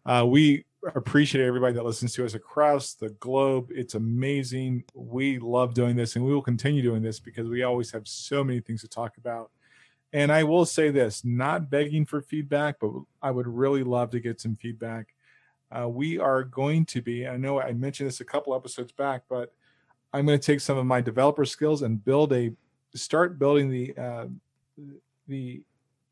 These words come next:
the foundations of a framework for a real platform to, so where we can actually create our own community. Fun fact, only political thing I wanna talk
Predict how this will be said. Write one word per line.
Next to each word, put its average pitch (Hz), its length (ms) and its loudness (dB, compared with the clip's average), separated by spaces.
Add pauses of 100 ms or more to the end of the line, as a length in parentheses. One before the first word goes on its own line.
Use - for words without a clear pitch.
(280)
the 135 120 -4
foundations 131 720 0
of 117 140 -2
a 110 80 -4
framework 117 600 -4 (100)
for 120 560 -4
a 120 80 -8
real 123 200 -2
platform 120 680 -6
to, 120 400 -10
so - 180 -10
where 123 180 -2
we 123 140 -4
can 123 160 -8
actually 123 600 -6 (920)
create 139 320 2
our 120 220 2
own 139 240 4
community. 123 640 -2 (560)
Fun 185 320 4
fact, 131 580 0 (420)
only 160 260 2
political 139 420 0
thing 127 180 -4
I 123 40 -2
wanna 117 140 -2
talk 120 300 -6